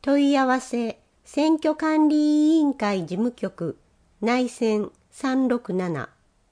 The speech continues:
紙面下のお知らせ。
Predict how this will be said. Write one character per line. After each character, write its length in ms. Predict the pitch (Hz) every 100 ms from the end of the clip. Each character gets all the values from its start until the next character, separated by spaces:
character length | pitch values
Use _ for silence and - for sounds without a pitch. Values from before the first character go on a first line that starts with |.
| _ _ _ _ _ _ _ _ _ _ _ _ _ _ _ _ _ _ _ _ _ _ _ _
紙 220 | - 311
面 340 | 320 277 240 214
下 320 | - - 269
の 220 | 262 240
お 40 | 233
知 200 | - 233
ら 120 | 226
せ。 400 | - 214 202